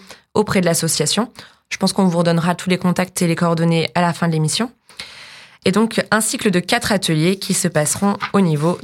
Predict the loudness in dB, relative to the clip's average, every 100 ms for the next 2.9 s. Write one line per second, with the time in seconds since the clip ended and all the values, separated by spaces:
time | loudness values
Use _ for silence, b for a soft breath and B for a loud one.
0 | -2 2 2 2 0 -2 -4 -2 0 2
1 | 0 0 2 2 2 2 2 2 0 -2
2 | 0 -2 0 -2 -2 -4 -8 -6 -6